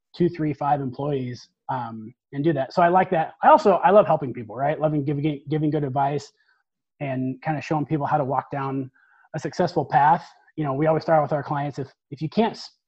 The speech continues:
if you can't spend less than you make, I really can't help you, right?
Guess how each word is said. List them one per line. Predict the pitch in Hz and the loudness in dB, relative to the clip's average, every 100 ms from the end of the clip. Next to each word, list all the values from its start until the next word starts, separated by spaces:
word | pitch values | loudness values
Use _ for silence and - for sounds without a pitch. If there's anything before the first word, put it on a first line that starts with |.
| _ | _
if | 147 | -6
you | 160 | 0
can't | 214 - | 0 -2
spend | - 175 175 | -4 0 2
less | 165 165 | 2 0
than | 175 165 | 2 2
you | |
make, | 135 143 185 190 - | 2 2 0 0 -8
I | 135 | -8
really | 135 147 | -4 -6
can't | - 120 | -6 -10
help | - 113 | -8 -10
you, | - - - | -14 -20 -10
right? | 120 139 | -6 -6